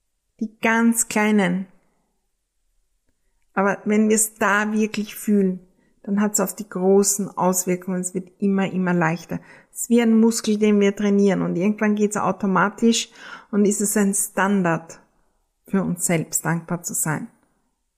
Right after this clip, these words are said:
Und das wünsche ich dir. Beginne zu trainieren. Komm auch gerne in meine Gruppen. Äh, in all meinen Programmen geht's auch um Dankbarkeit. Äh, ganz egal, I Love My Home Community, wenn du,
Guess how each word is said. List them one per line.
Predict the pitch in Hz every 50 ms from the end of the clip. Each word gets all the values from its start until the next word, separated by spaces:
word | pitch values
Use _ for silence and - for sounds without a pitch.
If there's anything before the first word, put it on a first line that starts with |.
| _ _ _ _ _ _ _ _
Und | 180 -
das | 180 180 180 - -
wünsche | 185 185 180 - -
ich | 180 - -
dir. | - 180 165 170 180 - _ _ _ _ _ _ _ _ _ _ _ _ _ _ _ _ _
Beginne | - 208 202 - - - 226 233 226 226 226 214 214
zu | - - 214 208
trainieren. | - - 208 202 202 202 196 202 196 180 175 175 165 - - - - -
Komm | - 226 226 233
auch | - - 220 214 -
gerne | - 226 214 214 214 214 214
in | 214 214
meine | 214 208 208 208 208
Gruppen. | 208 - - 208 214 214 214 - 208 196 202 208 208 - _ - - _ - - - - - _ _ _ _
Äh, | - 196 196 196 202 202 - -
in | 208 202 196 - -
all | 185 196 202 202
meinen | 208 202 202 202 202 202
Programmen | - 202 196 - 202 196 196 196 196 196 196
geht's | 202 208 202 196 -
auch | - - - 185 190 202
um | 196 196 196 -
Dankbarkeit. | 190 190 190 190 - - 190 190 - - 202 180 180 180 180 180 - - - - - -
Äh, | 185 190 190 190 185 185 185 185
ganz | 185 - 190 196 196 202
egal, | 208 190 - 196 180 190 185 185 185 - -
I | 190 196
Love | 196 190 190 190 -
My | 202 196
Home | 196 202 202 202 202
Community, | - - 202 196 202 196 196 196 202 196 - - 208 202 196 190
wenn | 196 190 190
du, | 190 196 196 196